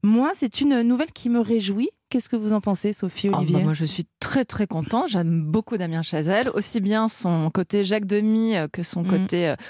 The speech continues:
Speaker 2: Hollywood Babylone, euh, comme on a pu le voir récemment. Et effectivement, cette édition s'annonce prometteuse, notamment avec le prochain Luc Besson, dont je ne
Speaker 1: Ah oui.
Speaker 2: peux pas vous dire plus de choses, mais qui est quand même assez extraordinaire. Et je vous annonce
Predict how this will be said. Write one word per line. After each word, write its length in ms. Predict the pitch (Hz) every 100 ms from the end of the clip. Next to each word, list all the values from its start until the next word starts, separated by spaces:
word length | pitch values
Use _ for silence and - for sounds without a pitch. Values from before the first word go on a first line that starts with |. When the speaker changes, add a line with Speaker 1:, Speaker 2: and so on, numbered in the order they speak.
| -
Speaker 2:
Hollywood 380 | - 214 226 220
Babylone, 540 | 190 170 185 196 202
euh, 300 | 165 143 131 107
comme 140 | 170 156
on 80 | 151
a 60 |
pu 140 | - 165
le 80 |
voir 180 | 160 170
récemment. 480 | 165 165 180 180 226 - - - 196
Et 280 | - 233 -
effectivement, 400 | 202 240 - 247
cette 220 | 269 254
édition 440 | 214 202 - 247 247
s'annonce 320 | 240 190 190
prometteuse, 680 | - 247 226 214 202 226 254
notamment 420 | 202 214 196 214
avec 240 | 190 170
le 80 | 170
prochain 400 | 156 220 - 220
Luc 160 | 208 180
Besson, 440 | 156 185 - 190 - - - - - -
dont 140 | - 175
je 160 | 165
ne 160 | 170 165
Speaker 1:
Ah 160 | 165 170
oui. 100 | 202
Speaker 2:
peux 100 | 180 -
pas 180 | - 226
vous 200 | 202 185
dire 260 | 170 196 190 - -
plus 200 | 226 202
de 100 | 226
choses, 260 | - 254
mais 120 | 226 202
qui 100 | 214
est 60 |
quand 120 | 208
même 80 | 208 -
assez 240 | 208 -
extraordinaire. 640 | 214 - 208 185 185 214 240
Et 100 | 185
je 300 | 165 175 170 - _ -
vous 120 | 175
annonce 420 | 220 240 208 -